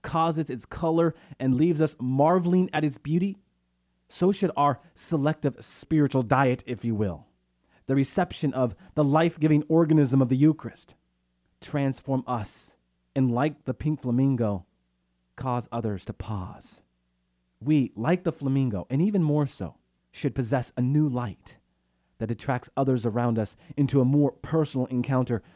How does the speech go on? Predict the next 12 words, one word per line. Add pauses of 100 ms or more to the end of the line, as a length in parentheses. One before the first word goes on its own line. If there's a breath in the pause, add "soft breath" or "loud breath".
(140 soft breath)
with
the
incarnation
of
beauty, (340)
Jesus
Christ. (1120)
In
a
manner
of
speaking,